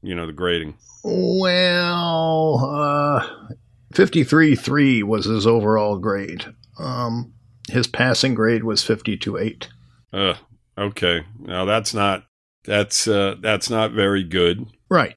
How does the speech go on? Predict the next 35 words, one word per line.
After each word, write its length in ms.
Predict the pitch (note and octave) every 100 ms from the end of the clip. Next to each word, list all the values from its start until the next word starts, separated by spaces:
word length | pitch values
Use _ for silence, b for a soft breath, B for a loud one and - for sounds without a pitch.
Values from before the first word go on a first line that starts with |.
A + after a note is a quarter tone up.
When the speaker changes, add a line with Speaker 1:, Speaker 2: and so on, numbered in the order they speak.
| _ _ _ -
Speaker 1:
Um, 680 | G2 F#2+ F#2 F2+ E2+ E2+ E2 _ _ _
Speaker 2:
But 200 | - F2+ - _ -
again, 420 | E3+ C#3+ C#3 F#2+ -
it's 220 | A#2 -
the 100 | -
first 320 | G#2 A#2 G#2+ G2+
week. 300 | F#2+ - - _
Speaker 1:
Yeah. 260 | A#2 A#2+ F#2+
Speaker 2:
It's, 140 | F#2
it's 280 | - A#2+ -
a 60 | G2
new 180 | G#2+ D3+
Speaker 1:
Yeah. 200 | C3 B2
Speaker 2:
offense. 560 | - C3 A#2+ - - -
He's, 480 | - G#2 F2+ - -
you 120 | B2+
know, 200 | A2+ F#2+
I 100 | - F#2+
give, 260 | - C3 -
I 80 | A#2
give 280 | A#2 D#3+ D3
him 160 | D#3+
a 40 | C3+
little 320 | A2+ D#3 D3+
bit 280 | C3+ C#3 B2+
of 160 | G#2 G2+
a 100 | G2
learning 460 | F#2+ C#3+ D3 D3
curve. 400 | D3 D#3 E3 C#3+
You 120 | A#2+
know 100 | A#2+
what 120 | C3 C3
I 80 |
mean? 320 | C3+ C#3+ D3+ - _
Speaker 1:
Right. 400 | A#2 A#2 G2 F#2+